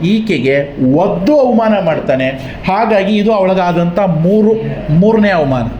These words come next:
So ನಿಮ್ ಪ್ರಶ್ನೆ ಬರ್ಬೋದು, ಹಂಡ್ರೆಡ್ ಪರ್ಸೆಂಟ್ ಕೇಳ್ತಾರೆ ಎಕ್ಸಾಮಲ್ಲಿ,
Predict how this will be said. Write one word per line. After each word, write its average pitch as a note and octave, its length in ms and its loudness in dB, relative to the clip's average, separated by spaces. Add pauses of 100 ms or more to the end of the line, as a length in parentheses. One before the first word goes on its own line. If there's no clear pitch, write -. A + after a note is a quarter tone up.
(120)
So A#3+ 180 0
ನಿಮ್ G3+ 140 2
ಪ್ರಶ್ನೆ F3+ 400 -2
ಬರ್ಬೋದು, G3+ 580 2 (380)
ಹಂಡ್ರೆಡ್ G3+ 320 0
ಪರ್ಸೆಂಟ್ G#3+ 360 -4
ಕೇಳ್ತಾರೆ C#3+ 380 -2
ಎಕ್ಸಾಮಲ್ಲಿ, D3 600 -2